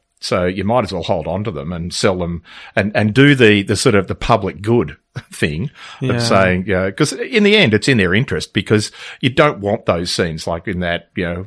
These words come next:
Speaker 1: Woolworths, uh, in Sydney
Speaker 2: Yeah,
Speaker 1: where
Speaker 2: where these people were
Speaker 1: you've got,
Speaker 2: fighting and tearing
Speaker 1: you've got,
Speaker 2: each other's
Speaker 1: you know,
Speaker 2: hair
Speaker 1: three,
Speaker 2: out.
Speaker 1: three people, you know,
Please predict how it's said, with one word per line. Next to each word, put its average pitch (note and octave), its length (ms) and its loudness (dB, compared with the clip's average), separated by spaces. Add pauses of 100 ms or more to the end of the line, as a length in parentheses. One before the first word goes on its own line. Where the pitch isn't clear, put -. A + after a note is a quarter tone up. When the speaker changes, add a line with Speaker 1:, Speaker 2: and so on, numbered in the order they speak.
Speaker 1:
Woolworths, G2 840 -4
uh, F#2+ 420 -4
in E2+ 160 -4
Sydney C#3+ 400 -4
Speaker 2:
Yeah, - 80 -6
Speaker 1:
where A#2 180 2
Speaker 2:
where F#2 100 2
these G#2+ 140 -4
people A2 240 -2
were G#2+ 100 2
Speaker 1:
you've A2+ 140 0
got, B2 140 4
Speaker 2:
fighting A#2 160 2
and G#2+ 100 -6
tearing A#2 240 0
Speaker 1:
you've A2+ 60 0
got, C#3 100 6
Speaker 2:
each C3 60 0
other's A#2 160 2
Speaker 1:
you G2+ 80 4
know, A#2+ 60 4
Speaker 2:
hair A2+ 140 2
Speaker 1:
three, B2 280 4
Speaker 2:
out. G#2+ 60 -10
Speaker 1:
three B2+ 200 4
people, G2 600 0
you G2 80 -2
know, F2+ 160 -2